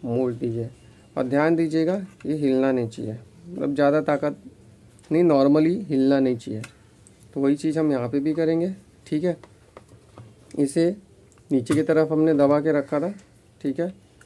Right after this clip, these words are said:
इस तरीके से दबाने के बाद इसे हम दबा के रखेंगे और पीछे की तरफ मोड़ देंगे। ठीक है, फिर वापस से वही चीज़ यहाँ पे भी है। ठीक है, दबा के रखेंगे और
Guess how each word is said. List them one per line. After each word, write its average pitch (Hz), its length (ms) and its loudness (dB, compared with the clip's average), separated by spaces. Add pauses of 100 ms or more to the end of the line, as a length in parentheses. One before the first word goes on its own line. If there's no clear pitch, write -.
(200)
इस 139 160 -6
तरीके 151 320 0
से 156 160 -2
दबाने 143 420 4
के 147 60 0
बाद 147 260 -2 (500)
इसे 139 200 -2
हम 190 200 0 (520)
दबा 170 340 2
के 208 160 2
रखेंगे 185 360 2
और 202 140 0
पीछे 160 360 -2
की 160 80 -2
तरफ 170 440 -4 (500)
मोड़ 131 200 2
देंगे। 117 340 -6 (840)
ठीक 180 160 0
है, 156 80 -2 (1400)
फिर 147 120 0
वापस 147 300 0
से 175 120 0
वही 165 200 0
चीज़ 175 240 -4
यहाँ 156 160 2
पे 160 140 -2
भी 165 160 -4
है। 196 120 -4 (1500)
ठीक 143 180 -4
है, 180 100 -4 (480)
दबा 139 300 0
के 156 140 -2
रखेंगे 160 360 0
और 175 140 0